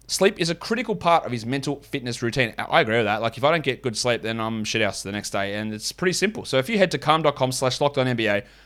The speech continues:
for a limited time, you'll get forty percent off a Calm premium subscription. Again, for a limited time, our listeners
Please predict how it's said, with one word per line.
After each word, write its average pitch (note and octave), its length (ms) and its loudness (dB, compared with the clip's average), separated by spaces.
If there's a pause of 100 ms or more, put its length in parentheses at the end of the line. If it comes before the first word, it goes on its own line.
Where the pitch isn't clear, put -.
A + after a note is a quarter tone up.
for - 80 2
a F3 60 8
limited G#3+ 340 4
time, B2+ 240 2
you'll A#2+ 80 0
get A#2+ 160 -2
forty F#3+ 380 2
percent D3 460 0
off B2+ 300 6
a G#2 100 -6
Calm B2+ 480 0 (100)
premium A2+ 400 -4
subscription. G2+ 640 -8 (280)
Again, A#2 360 4 (160)
for B2+ 140 4
a C3 40 6
limited D#3 400 2
time, A#2+ 320 2
our A2+ 160 4
listeners C3+ 460 -2